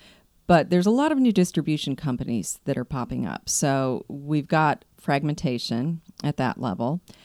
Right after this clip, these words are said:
We also have, in the world of, of self-released artists, it mirrors in probably even a more extreme way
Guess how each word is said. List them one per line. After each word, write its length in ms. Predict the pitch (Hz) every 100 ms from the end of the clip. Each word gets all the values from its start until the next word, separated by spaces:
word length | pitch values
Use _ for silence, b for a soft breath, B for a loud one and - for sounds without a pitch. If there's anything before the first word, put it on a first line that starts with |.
| B B
We 100 | 170
also 320 | 156 175 208
have, 500 | 196 185 147 135 135 165
in 80 | 151
the 80 | 147
world 340 | 147 156 147
of, 300 | 139 131 - -
of 140 | 139
self-released 720 | - 147 139 131 127 127 -
artists, 640 | - 196 165 123 165 - - b b b - -
it 240 | 156 -
mirrors 640 | 165 175 180 165 151 151
in 100 | 120
probably 480 | 123 - 190 175 156
even 300 | 143 143 139
a 20 |
more 300 | 135 131 123
extreme 640 | - - - 175 190 226 180
way 500 | 127 120 117 120